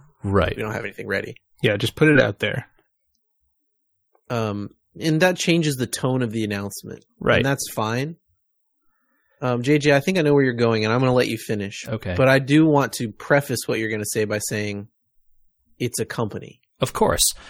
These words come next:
Speaker 1: And I'm, Blizzard has every right to go on and make a game like this but they also should have at least a little self-awareness in that, who are the people that are attending this convention?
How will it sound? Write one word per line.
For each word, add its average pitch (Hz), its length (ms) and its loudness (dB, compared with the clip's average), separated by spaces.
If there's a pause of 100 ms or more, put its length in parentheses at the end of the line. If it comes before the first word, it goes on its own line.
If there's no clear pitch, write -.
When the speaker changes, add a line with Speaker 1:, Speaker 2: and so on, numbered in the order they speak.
(180)
Speaker 1:
And 120 160 4
I'm, 143 500 2
Blizzard 131 580 2
has 101 280 6
every 120 300 4
right 123 400 2
to 104 100 0
go 95 200 2
on 92 200 2
and 92 120 2
make 92 180 0
a 92 40 -2
game 92 260 2
like 87 200 -2
this 85 200 0 (540)
but 156 260 -2
they 165 160 0
also 196 460 6
should 151 440 2 (600)
have - 220 4
at 135 100 4
least 196 500 2
a 147 100 6
little 160 500 6
self-awareness 139 880 4 (880)
in 123 160 6
that, 113 260 4 (200)
who 285 340 6
are 277 100 6
the 208 100 4
people 185 360 4
that 127 140 6
are 127 80 8
attending 120 500 4
this 101 180 4
convention? - 600 0